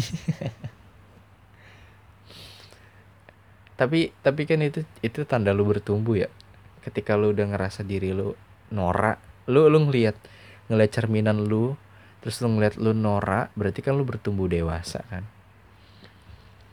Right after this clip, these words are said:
Tapi kayak, anjing gue pernah setolol ini gitu dalam, dalam ngobrol, dalam ngetik, dalam bersikap gitu. Walaupun lucu sih.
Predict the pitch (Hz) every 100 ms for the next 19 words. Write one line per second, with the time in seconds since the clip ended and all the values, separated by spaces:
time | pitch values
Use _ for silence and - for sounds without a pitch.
0 | - - - - - 160 143 127 - -
1 | - - - - - - - - - -
2 | - - 143 160 160 160 151 143 147 -
3 | 135 135 135 98 101 120 120 117 117 110
4 | 107 107 110 110 123 - 113 107 110 110
5 | 107 104 110 117 117 117 113 107 104 104
6 | 107 107 - - 107 - - 120 117 -
7 | 107 104 104 104 101 107 - - 104 -
8 | 101 101 - - - 120 117 - 110 -
9 | 110 - - - - - - - - -
10 | - - - - - - 156 139 - -
11 | - - - - - - - - - -
12 | - - - - - - - - - -
13 | - - - - - - - - - 104
14 | 104 107 139 131 110 - 104 98 87 90